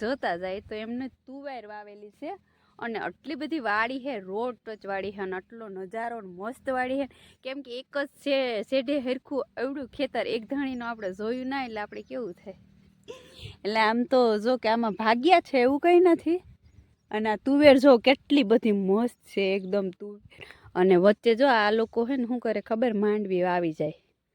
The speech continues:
તો તુવેરે થઈ જાય અને બે ઉત્પાદન આવે, માંડવી પણ થઈ જાય. તો પાણી પણ ચાલુ છે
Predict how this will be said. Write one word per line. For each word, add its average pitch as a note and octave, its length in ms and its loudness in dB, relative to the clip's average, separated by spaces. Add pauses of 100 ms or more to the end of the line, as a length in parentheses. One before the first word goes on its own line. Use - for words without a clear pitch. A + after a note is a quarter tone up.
(520)
તો F#3+ 100 -4
તુવેરે B3 540 6
થઈ B3+ 220 2
જાય B3+ 240 6
અને G3+ 140 4
બે G#3 280 4
ઉત્પાદન E3+ 640 -4
આવે, D#3+ 200 -12
માંડવી G#3 400 -6
પણ F3+ 180 -6
થઈ E3+ 220 -2
જાય. D#3+ 200 -6 (680)
તો F3+ 380 0
પાણી G#3 380 4
પણ F#3+ 220 0
ચાલુ A#3+ 380 8
છે C#4+ 260 4